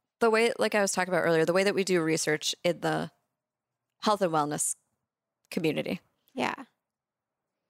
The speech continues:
Speaker 1: For anyone who's new to this, so Jenna keeps saying Google. I've been using DuckDuckGo. Is anyone, I don't know if anybody
Speaker 2: I've
Speaker 1: out there
Speaker 2: never
Speaker 1: has heard
Speaker 2: even
Speaker 1: of that.
Speaker 2: heard of it. That's a new, that's a better one that doesn't hide information,
Speaker 1: So it's,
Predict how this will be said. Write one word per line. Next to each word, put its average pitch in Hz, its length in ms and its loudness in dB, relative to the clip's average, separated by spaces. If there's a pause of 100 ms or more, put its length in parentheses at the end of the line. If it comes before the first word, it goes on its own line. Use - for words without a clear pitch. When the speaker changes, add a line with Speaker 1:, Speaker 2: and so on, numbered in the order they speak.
(100)
Speaker 1:
For 196 340 4
anyone 208 380 0
who's 185 220 0
new 170 140 2
to 165 80 2
this, 151 160 0
so - 260 0
Jenna 196 320 0
keeps 202 240 -4
saying 165 260 -2
Google. 165 280 2
I've 175 160 0
been 180 140 -4
using 180 280 -2
DuckDuckGo. 160 760 -2 (180)
Is 160 140 -2
anyone, 165 640 -2 (1080)
I 165 80 0
don't 160 100 -2
know 160 120 -2
if 165 100 -6
anybody 160 340 -2
Speaker 2:
I've 160 80 0
Speaker 1:
out 160 120 0
there - 80 0
Speaker 2:
never - 40 2
Speaker 1:
has 240 120 0
heard - 80 0
Speaker 2:
even - 80 0
Speaker 1:
of - 40 0
that. - 80 2
Speaker 2:
heard 240 120 0
of 233 80 -4
it. 226 100 -2
That's 233 220 -2
a 254 40 0
new, 233 480 2
that's 226 240 -4
a 240 60 -4
better 226 340 2
one 240 220 2
that 214 140 -2
doesn't 220 240 0
hide 220 280 0
information, 220 640 -2
Speaker 1:
So 214 240 4
it's, 196 100 4